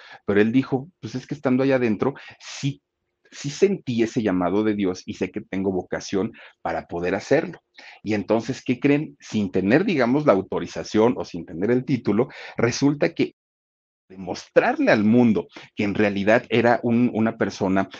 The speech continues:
que tenía esa sensibilidad para ayudar a la gente, eh, utilizando, pues, obviamente, la, la religión, en este caso Dios,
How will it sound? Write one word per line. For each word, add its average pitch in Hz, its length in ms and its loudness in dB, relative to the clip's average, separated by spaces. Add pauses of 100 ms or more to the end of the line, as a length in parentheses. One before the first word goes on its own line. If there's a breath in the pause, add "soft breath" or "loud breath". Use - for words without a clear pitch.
(140 loud breath)
que 101 80 -6
tenía 104 300 -2
esa 143 160 -4
sensibilidad 92 880 -2 (160)
para 87 160 -2
ayudar 82 280 -2
a 104 60 0
la 110 140 -4
gente, 101 420 -2 (280 loud breath)
eh, 90 320 0
utilizando, 92 640 -4
pues, - 200 -8
obviamente, 90 580 -2
la, 78 300 -2
la 80 160 -4
religión, 82 600 -4
en 78 60 -8
este - 200 -10
caso 120 260 -6
Dios, 98 300 -2